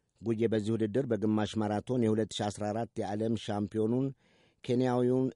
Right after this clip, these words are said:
ጄፍሪ ካሞሮርንና ኢትዮጵያዊውን ሞስነት ገረመውን ቀድሞ በመግባት ነው ለድል የበቃው።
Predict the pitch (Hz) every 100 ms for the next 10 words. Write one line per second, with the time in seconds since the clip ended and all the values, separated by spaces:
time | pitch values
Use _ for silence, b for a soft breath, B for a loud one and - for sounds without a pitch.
0 | - 101 131 - - 135 131 - - 120
1 | 120 117 117 113 113 98 90 98 113 143
2 | 147 b b b 127 143 - 123 120 123
3 | 123 - 117 113 117 - 127 127 - 110
4 | 101 101 101 98 - 101 101 101 92 98
5 | 87 92 87 90 87 - 101 98 98 95
6 | 92 80 - 78